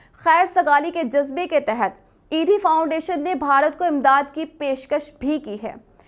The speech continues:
ईदी फाउंडेशन की जानिब से भारतीय वजीर आजम नरेंद्र मोदी को खत लिखा गया। खत में फैसल ईदी ने कहा था कि भारत में कोरोना के बढ़ते केसेस और अमवात पर दुख है। हम कोरोना वायरस के इन हालात में आपकी मदद के लिए तैयार हैं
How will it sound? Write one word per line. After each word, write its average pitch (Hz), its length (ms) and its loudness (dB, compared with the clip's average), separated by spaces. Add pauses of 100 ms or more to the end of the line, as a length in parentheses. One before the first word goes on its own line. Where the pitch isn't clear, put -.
(160)
ईदी 370 300 2
फाउंडेशन 349 600 0
की 339 140 -4
जानिब 285 320 0
से 370 160 -4
भारतीय 294 440 0
वजीर 294 340 -2
आजम 233 320 2 (340)
नरेंद्र 339 400 0
मोदी 330 300 0
को 349 120 -4
खत 320 260 -4
लिखा 247 320 -2
गया। 208 240 -4 (320)
खत 339 240 2
में 381 160 -2
फैसल 320 380 0
ईदी 330 200 -4
ने 359 140 -2
कहा 302 280 2
था 311 200 0
कि 349 160 -2
भारत 285 380 0
में 320 140 -4
कोरोना 302 400 0
के 349 160 -4
बढ़ते 269 380 -2
केसेस 349 500 -4 (260)
और 349 200 6
अमवात 302 600 2
पर 359 100 0 (120)
दुख 269 240 -4
है। 220 180 -10 (420)
हम 349 220 4
कोरोना 339 440 2
वायरस 302 360 2
के 339 100 -10
इन 349 160 -2
हालात 277 480 2
में 339 180 0
आपकी 294 520 2
मदद 285 300 -2
के 302 120 -6
लिए 311 200 -4
तैयार 240 380 2
हैं 240 200 -12